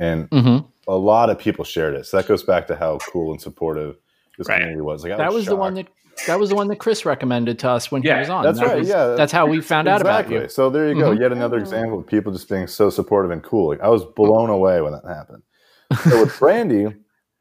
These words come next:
Speaker 1: it started to happen again, and I'm like, "Whoa, like, cool, like, everybody's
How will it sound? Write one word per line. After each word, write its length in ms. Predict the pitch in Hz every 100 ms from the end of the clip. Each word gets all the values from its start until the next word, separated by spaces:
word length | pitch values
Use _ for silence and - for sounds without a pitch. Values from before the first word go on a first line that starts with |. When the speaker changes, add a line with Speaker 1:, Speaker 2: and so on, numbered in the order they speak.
| _ - - _ _
Speaker 1:
it 180 | 123 120
started 320 | - 139 135 120
to 60 |
happen 380 | 107 175 202 135
again, 240 | 101 104
and 80 | 101
I'm 80 | 101
like, 220 | 98 98 _ _ -
"Whoa, 340 | 180 143 104
like, 160 | 104 -
cool, 360 | 214 190 117
like, 120 | 101
everybody's 360 | 135 160 151